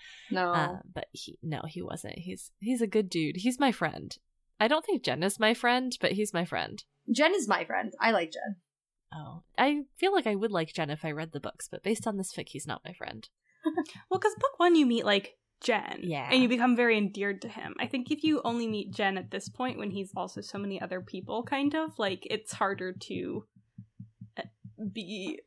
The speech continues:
Speaker 3: feeling friendly with him.
Speaker 2: I liked when he
Speaker 3: <laughs>
Speaker 2: hid under the bed. That really made me
Speaker 3: Yeah.
Speaker 2: laugh, actually. I was like,
Speaker 3: Cute.
Speaker 2: "You are the king."
Speaker 1: He does
Speaker 2: That was
Speaker 1: not
Speaker 2: good.
Speaker 1: care about decorum. <laughs>
Speaker 2: I re-, I do respect that.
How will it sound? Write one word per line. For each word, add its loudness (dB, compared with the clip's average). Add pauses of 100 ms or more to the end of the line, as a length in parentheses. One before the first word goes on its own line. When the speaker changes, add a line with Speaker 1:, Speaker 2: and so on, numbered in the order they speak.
Speaker 3:
feeling -2
friendly -2
with 0
him. 0
Speaker 2:
I 8
liked 6
when 6
he 6
Speaker 3:
<laughs> 4
Speaker 2:
hid 4
under 2
the -4
bed. -4
That 4
really 4
made 4
me 4
Speaker 3:
Yeah. 6
Speaker 2:
laugh, 6
actually. 6
I 8
was 2
like, 4
Speaker 3:
Cute. 2
Speaker 2:
"You 6
are 8
the 6
king." 0 (600)
Speaker 1:
He 0
does 6
Speaker 2:
That 0
was 4
Speaker 1:
not 6
Speaker 2:
good. -6
Speaker 1:
care 6
about 6
decorum. 4 (400)
<laughs> -20
Speaker 2:
I -2
re-, 0
I 2
do -4
respect -10
that. -10